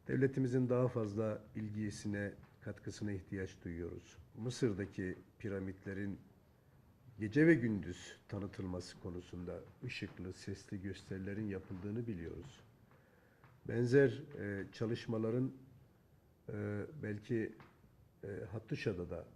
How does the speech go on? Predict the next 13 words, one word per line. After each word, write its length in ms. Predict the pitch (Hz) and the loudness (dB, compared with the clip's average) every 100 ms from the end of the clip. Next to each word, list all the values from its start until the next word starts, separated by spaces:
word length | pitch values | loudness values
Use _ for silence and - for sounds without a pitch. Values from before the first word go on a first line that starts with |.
| - | -10
muhtelif 540 | 101 - 101 101 - 101 | -10 -6 -4 -4 -6 -6
yerlerde, 460 | 92 90 90 87 | -4 -4 -4 -4
Yazılıkaya'da, 920 | 90 90 90 92 - 90 87 90 90 - - - | -4 -4 -6 -8 -6 -4 -4 -4 -6 -8 -20 -10
Arslanlı 520 | 98 - 92 90 92 | -10 -8 -6 -4 -6
Kapı'da 440 | - 90 - 90 85 101 | -8 -10 -6 -8 -8 -8
yapılması 680 | 95 - 95 90 - 95 82 - - | -8 -6 -6 -6 -6 -6 -8 -12 -8
pekala 540 | 110 - 95 92 95 | -8 -6 -6 -4 -6
mümkün 380 | 92 92 95 95 | -6 -8 -10 -8
olabilir. 580 | 90 90 87 87 113 - - - - - - - - - - - - | -6 -6 -6 -8 -10 -12 -20 -20 -20 -20 -20 -20 -20 -20 -20 -18 -12
E, 340 | 117 98 95 95 | -6 -4 -4 -4
grupları 400 | 104 101 - 101 | -4 -6 -6 -6
halinde 560 | 90 90 85 82 - 101 - | -4 -4 -4 -4 -4 -6 -8
ama 300 | 101 98 98 | -6 -4 -4